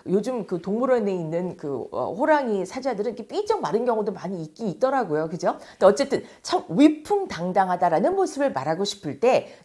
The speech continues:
이 단어를 한번 써보시기 바랍니다. 바로 majestic라는 단어예요.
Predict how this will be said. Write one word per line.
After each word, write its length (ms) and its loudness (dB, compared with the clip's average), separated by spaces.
이 140 6
단어를 380 -4
한번 340 -6
써보시기 520 -2
바랍니다. 500 -8
바로 380 2
majestic라는 1120 2
단어예요. 600 -6